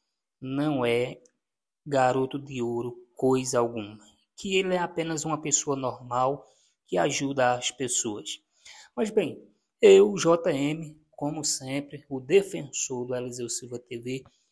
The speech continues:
falei pra essas pessoas, olha, o Eliseu, ele é sim um garoto de ouro, porque ele faz o que nem os políticos fazem, né? Que é realmente ajudar as pessoas.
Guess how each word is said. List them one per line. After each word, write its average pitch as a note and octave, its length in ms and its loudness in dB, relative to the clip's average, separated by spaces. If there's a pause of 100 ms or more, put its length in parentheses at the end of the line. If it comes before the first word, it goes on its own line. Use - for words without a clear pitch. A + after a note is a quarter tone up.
(180)
falei A#2 640 0
pra D3 140 -2
essas - 260 -4
pessoas, A#2 500 -6
olha, A2 240 -6 (640)
o B2 120 0
Eliseu, B2 560 -2 (120)
ele B2+ 200 -4
é B2+ 80 0
sim A#2+ 440 -4 (160)
um D3+ 80 -6
garoto B2 440 0
de C#3 180 -6
ouro, B2 220 -2
porque - 600 -6 (400)
ele A#3 200 2
faz E3+ 480 0
o F3+ 60 -8
que - 440 -6 (220)
nem B3 440 4
os - 180 -2
políticos F3 960 -2
fazem, A#2 600 -4 (400)
né? A2+ 260 -2 (380)
Que C3 500 -4
é B2 120 -2
realmente B2 640 0
ajudar B2+ 440 -4
as A#2 140 -6
pessoas. - 580 -8